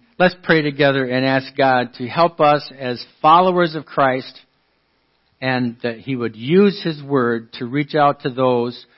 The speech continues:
who are not yet followers of Christ. Father, I pray now that you would help us as a church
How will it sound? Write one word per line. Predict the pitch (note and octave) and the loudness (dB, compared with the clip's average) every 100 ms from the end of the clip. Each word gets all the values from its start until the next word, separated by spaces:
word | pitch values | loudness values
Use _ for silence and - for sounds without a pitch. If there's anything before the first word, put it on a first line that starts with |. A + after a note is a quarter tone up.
| _ _ | _ _
who | B2+ | -6
are | A#2+ | -2
not | A#2+ B2+ B2+ B2+ | 0 -2 -2 -4
yet | B2 A#2 - _ _ _ | -4 -4 -8 _ _ _
followers | B2 A2+ G#2 G2+ G2+ G2 | -4 -2 -6 -16 -20 -20
of | G#2+ _ | -20 _
Christ. | A2 G2+ G#2 - _ | -20 -20 -20 -20 _
Father, | D#3 D#3 D3 C3+ - _ _ _ _ _ _ _ _ | 2 4 2 -2 -8 _ _ _ _ _ _ _ _
I | C#3+ | -4
pray | C3+ - E3+ | -2 0 2
now | D3+ D3 D3 | 2 2 2
that | C#3+ | 0
you | B2+ B2+ | -6 -6
would | B2 | -8
help | A#2 D3+ C#3+ | -6 -6 -6
us | A#2+ - - - _ _ _ - | -12 -16 -20 -20 _ _ _ -6
as | C3 B2+ | -4 -6
a | |
church | - - D3+ A2+ - - | -10 -2 -2 -2 -10 -18